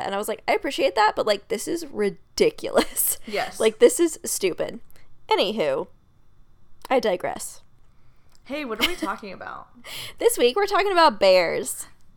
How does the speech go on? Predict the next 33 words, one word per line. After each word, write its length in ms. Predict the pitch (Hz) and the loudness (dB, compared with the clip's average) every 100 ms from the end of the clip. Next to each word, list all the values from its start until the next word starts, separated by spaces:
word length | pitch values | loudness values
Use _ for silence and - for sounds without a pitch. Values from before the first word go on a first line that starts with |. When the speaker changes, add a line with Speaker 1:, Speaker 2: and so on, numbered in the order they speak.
| - - - | -20 -20 -2
Speaker 2:
Bears. 640 | 214 202 185 165 - - - - _ | 0 2 0 -2 -8 -16 -18 -20 _
Speaker 1:
I 100 | 254 | 6
just 240 | 311 311 | 8 4
realized, 680 | 415 427 415 190 196 302 - - - | 4 4 6 6 4 0 -8 -12 -2
like, 360 | 233 220 - | 0 0 -4
we 400 | 214 220 - 311 - - - - - - - | -10 -8 -4 -6 -8 -20 -20 -20 -20 -20 -14
haven't 240 | 233 233 294 | -6 -4 -2
really 200 | - 494 | 0 0
talked 200 | 480 494 | 0 -2
about 220 | 427 339 | 0 2
bears. 640 | 190 254 523 - - - - - - - _ - _ - - - | 2 2 0 -4 -12 -16 -18 -20 -20 -20 _ -20 _ -20 -20 -8
Speaker 2:
And 160 | - 240 | -4 -2
there's 140 | 285 554 415 | -2 -2 0
a 40 | |
lot 180 | 202 254 | 2 0
of 120 | 214 | 0
bears. 580 | 190 254 143 - - - - - | -2 -2 -4 -8 -14 -16 -20 -6
Speaker 1:
There's 140 | 269 | -4
a 40 | 302 | 4
lot 160 | 285 | 6
of 80 | 392 | 6
bears, 360 | 247 185 190 269 | 4 4 4 2
and 140 | 240 | -4
they're 120 | 220 | -2
also 300 | - 240 262 - - | 0 0 -4 -6 -4
excellent. 760 | 233 - - 170 127 - - - - - - - - | -4 -2 -8 -6 -6 -10 -16 -20 -20 -20 -20 -20 -14
Speaker 2:
They're 100 | 262 | -12
great. 400 | 277 262 415 - - - _ - | -6 -4 -4 -8 -16 -20 _ -14
Speaker 1:
They're 120 | - 247 | -8 -6
so 760 | - - - 214 202 208 202 196 | -6 -8 -4 0 4 4 4 2
good. 200 | 170 - - - | 0 0 -8 -8
And 80 | 202 | 2
actually, 760 | - 427 - 214 196 190 196 | 4 4 0 -4 -4 -4 -6